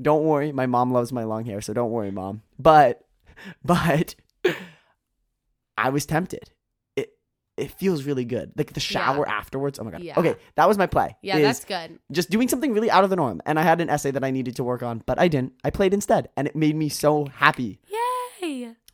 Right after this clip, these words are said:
Speaker 1: Um, okay, let's do it to our play, baby.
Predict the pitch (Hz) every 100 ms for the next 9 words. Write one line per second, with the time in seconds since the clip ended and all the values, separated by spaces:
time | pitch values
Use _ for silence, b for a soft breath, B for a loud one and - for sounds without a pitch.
0 | _ - 151 143 147 - 147 208 113 117
1 | 127 - 147 175 202 185 254 - 143 131
2 | 151 202 233